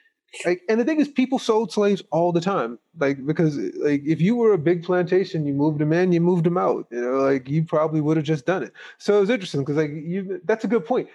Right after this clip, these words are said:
They at no point established why Brunhilde was special to Candy.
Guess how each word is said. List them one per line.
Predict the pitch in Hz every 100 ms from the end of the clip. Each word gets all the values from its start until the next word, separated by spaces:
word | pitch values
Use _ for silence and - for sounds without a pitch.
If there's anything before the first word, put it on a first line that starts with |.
| _ -
They | 131 269 262
at | 196
no | 226 233
point | 226 214
established | 175 - 180 170 165
why | 165 160
Brunhilde | 143 165 156 165 151
was | 139 131
special | - 151 - 139 127 _ _ _
to | -
Candy. | - 190 156 107 113